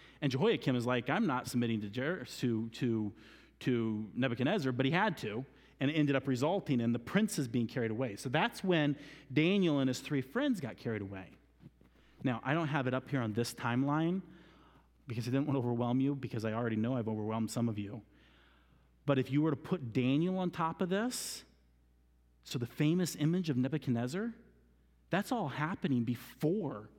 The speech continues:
Zedekiah and Jerusalem is destroyed. Some of the major events we think of in the book of Daniel as part of the captivity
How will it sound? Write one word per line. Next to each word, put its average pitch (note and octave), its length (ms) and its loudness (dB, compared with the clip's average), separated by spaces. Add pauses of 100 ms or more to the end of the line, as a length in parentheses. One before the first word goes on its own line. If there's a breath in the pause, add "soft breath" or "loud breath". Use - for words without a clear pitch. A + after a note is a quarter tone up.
(920)
Zedekiah C3+ 720 -2
and B2+ 100 0
Jerusalem A2+ 460 -2
is G#2 80 -6
destroyed. C3+ 420 -8 (1300 soft breath)
Some G3+ 220 4
of F3+ 80 4
the D#3 60 6
major F3 580 4
events D#3+ 420 2
we C#3 160 2
think F3+ 300 0
of C#3 120 2
in C#3 60 4
the B2+ 80 2
book D3 200 0
of B2 100 -4
Daniel D3 380 2
as A#2+ 100 -2
part C#3+ 240 0
of C3+ 40 -4
the C3 80 0
captivity C3+ 720 -2